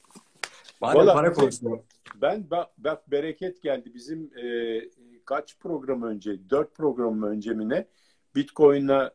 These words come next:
Speaker 2: e, ile ilgili bir şey yaptık. Ondan sonra Bitcoin'e beti bereketi geldi Bitcoin'in.
Speaker 1: Değil
Speaker 2: O
Speaker 1: mi?
Speaker 2: zaman da
Speaker 1: Ayağımız uğurlu
Speaker 2: yirmi
Speaker 1: geliyor
Speaker 2: bin
Speaker 1: Bitcoin'e.
Speaker 2: diye uğurlu geldi ayağımız. Bak elli bin.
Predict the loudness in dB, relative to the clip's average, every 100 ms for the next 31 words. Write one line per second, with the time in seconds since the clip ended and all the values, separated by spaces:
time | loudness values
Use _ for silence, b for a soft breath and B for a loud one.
0 | -4 -2 -2 -2 -4 -6 -8 -6 -6 -6
1 | -12 -2 0 2 0 -4 -4 -2 0 -2
2 | 0 -2 -2 -4 -8 -2 0 2 0 0
3 | 0 0 2 4 4 0 -4 0 0 0
4 | -4 -14 -16 -2 -2 -2 -4 0 0 0
5 | -2 4 4 6 2 0 0 4 4 6
6 | 4 4 -2 -2 0 0 0 2 2 2
7 | -2 0 -2 0 -2 0 -6 -8 -2 -2
8 | -2 -10 -12 -14 -18 -20